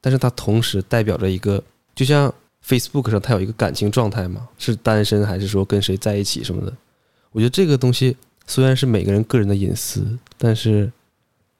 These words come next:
作为人在社交中的这样一个个体的话，是应该起码把这个东西比较明确的，你是单身就是单身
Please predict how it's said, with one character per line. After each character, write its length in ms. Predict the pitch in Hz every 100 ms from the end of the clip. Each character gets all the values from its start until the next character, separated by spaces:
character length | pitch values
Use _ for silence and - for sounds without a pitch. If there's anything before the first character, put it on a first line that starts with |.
| _
作 120 | 135
为 220 | 110 113 -
人 400 | 131 107 95 107
在 180 | 110 117
社 300 | - - 123
交 220 | 110 107
中 200 | 101 95
的 160 | 98 95
这 160 | -
样 140 | 101 95
一 60 |
个 100 | 92
个 240 | 95 120 101
体 120 | -
的 120 | -
话， 180 | 98 90 - _ _ _
是 220 | - 131 123
应 180 | 113
该 260 | 110 107 110 - _ _
起 180 | - 117
码 140 | 113
把 200 | 113 90
这 200 | - 147
个 80 | 113
东 240 | 104 98 98
西 160 | 107
比 80 | 98
较 80 | 95
明 300 | 98 90 95
确 220 | - 92
的， 100 | 80
你 220 | 98 98 92
是 180 | 147 123
单 200 | 107 98
身 160 | 98
就 140 | 110 120
是 100 | 101
单 180 | 87
身 220 | - 87